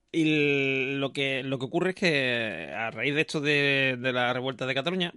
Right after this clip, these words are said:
pues, mm, me enseñaron, bueno, me enseñaron, no, vi yo un vídeo en, en Twitter de un señor explicando el tema, eh,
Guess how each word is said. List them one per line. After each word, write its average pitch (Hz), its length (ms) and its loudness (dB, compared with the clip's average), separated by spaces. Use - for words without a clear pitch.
pues, 170 300 0
mm, 160 60 -8
me 131 720 -6
enseñaron, 147 540 0
bueno, 123 240 0
me 110 80 -10
enseñaron, 135 320 -4
no, 110 40 -12
vi 156 100 0
yo 165 120 8
un 165 120 4
vídeo 160 280 4
en, 135 400 -2
en 127 260 -4
Twitter 156 300 -4
de 135 180 -2
un 147 80 2
señor 156 280 2
explicando 143 440 0
el 131 80 -2
tema, 160 380 4
eh, 117 840 0